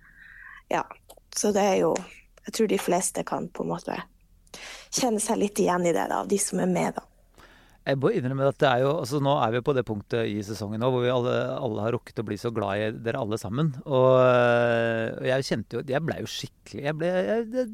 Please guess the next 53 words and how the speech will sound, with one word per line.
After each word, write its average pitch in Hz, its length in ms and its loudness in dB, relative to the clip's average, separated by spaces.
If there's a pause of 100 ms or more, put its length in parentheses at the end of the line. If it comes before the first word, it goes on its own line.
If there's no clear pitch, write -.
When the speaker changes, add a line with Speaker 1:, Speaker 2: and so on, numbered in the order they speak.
(100)
Speaker 2:
kjente 190 320 -2
at 147 80 0
jeg 190 160 6
liksom, 175 240 2
skulle 196 240 -2
sende 160 260 2
deg 143 140 6
hjem 120 180 4
der 139 260 6
på 151 140 2
slutten 143 300 2
der, 156 80 6
så 170 160 4
var 147 180 8
det, 190 160 8
ble 185 140 4
jeg 277 160 4
litt 339 100 -2
trist. 311 460 2
<laughs> - 640 -14
Speaker 1:
Ja. 262 420 4
Speaker 2:
Ja. 170 320 6 (720)
Speaker 1:
Nei, 220 420 4
det 214 240 0
er 240 160 4
jo 208 140 2
sånn, 233 180 -2
man 247 280 0
blir 262 240 4
jo 220 40 2
veldig 226 220 2
godt 226 180 0
kjent 214 480 0
også - 440 2
når - 160 -4
vi 180 120 4 (680)
jobber 196 500 2
fra - 160 0
uke 202 400 0
til - 160 -2
uke, 208 440 2 (100)
og 151 180 2
nå 208 120 6
er 214 140 4
vi 247 100 4
jo 240 80 -2
kommet 247 320 0
såpass - 360 -4
langt 208 280 0
at - 120 -16
man 190 160 0
blir 226 220 4
jo 202 120 2